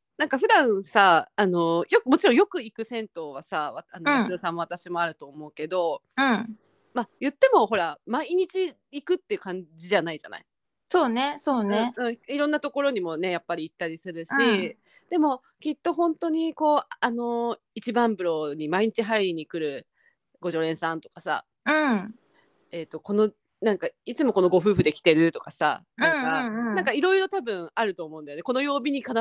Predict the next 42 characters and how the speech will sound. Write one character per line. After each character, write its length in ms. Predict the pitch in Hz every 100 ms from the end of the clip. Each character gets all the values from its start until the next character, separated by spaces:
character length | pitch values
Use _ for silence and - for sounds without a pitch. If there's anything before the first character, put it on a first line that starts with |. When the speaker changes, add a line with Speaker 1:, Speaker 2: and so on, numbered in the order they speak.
| 226
Speaker 1:
ず 80 |
こ 120 | 220 220
の 60 |
人 120 | 220
が 80 | -
来 160 | - 208 165
る 60 |
と 120 | -
か 140 | - -
さ。 240 | - 101 - _
Speaker 2:
う 80 | 269
ん。 300 | 262 190 214 - _ -
必 80 | 262 269 294 311
ず 120 | 302
こ 160 | 302 294
の 200 | 269 269 269
飲 60 |
み 100 | 269
物 300 | 269 262 214
を 40 | 190
飲 180 | 196
ん 40 | 196
で 100 | 175
帰 280 | 208 170 175
る 140 | 139
と 100 | -
か 60 | 339
ね。 40 |
Speaker 1:
<laughs> 80 | -
そ 80 | 240
う 0 |
そ 60 |
う 20 | - - - - - - - _ _ _ _ _ _ - 508 508 494 466 453
そ 60 | -
う。 40 |
だ-、 180 | 208 285 -
で 100 | 311
も 140 | 320
そ 80 | 381
れ 100 | 392
こ 80 | 427
そ、 160 | 339